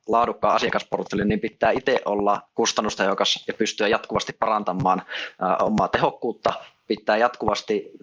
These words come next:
toimittaa, ö, tavara ajoissa ja sen, sen toimitettavan tavaran laatu pitää olla,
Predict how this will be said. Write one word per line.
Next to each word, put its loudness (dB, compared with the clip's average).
toimittaa, 0
ö, 0
tavara 2
ajoissa 0
ja 2
sen, 0
sen 0
toimitettavan 0
tavaran 0
laatu 2
pitää 2
olla, 2